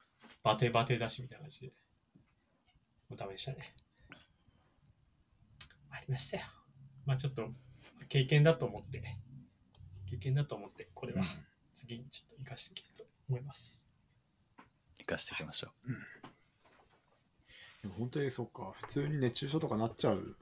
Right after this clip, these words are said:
Speaker 2: すね。まあそりゃそうか。
Speaker 3: うん。
Speaker 1: うん。
Speaker 3: 相当直射日光暑いからね。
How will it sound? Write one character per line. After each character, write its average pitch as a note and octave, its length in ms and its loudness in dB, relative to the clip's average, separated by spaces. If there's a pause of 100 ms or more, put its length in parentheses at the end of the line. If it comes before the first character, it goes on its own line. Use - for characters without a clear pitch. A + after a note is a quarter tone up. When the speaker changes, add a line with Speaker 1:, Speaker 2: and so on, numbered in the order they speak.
(280)
Speaker 2:
す - 200 -4
ね。 F#2+ 180 -6 (200)
ま G2 80 -4
あ - 20 -2
そ - 100 -4
り F#2+ 60 -2
ゃ F#2 40 -6
そ G2+ 100 -4
う - 40 -2
か。 G#2+ 280 -2 (1080)
Speaker 3:
う F2 40 0
ん。 D#2 440 -4 (320)
Speaker 1:
う - 200 -2
ん。 - 40 2
Speaker 3:
相 - 180 -6 (180)
当 B2+ 320 -2 (680)
直 - 180 -6
射 - 180 -2
日 B2+ 160 0
光 D#2+ 200 -2
暑 - 240 -4
い - 40 0
か - 140 -8
ら - 120 -16
ね。 - 280 -20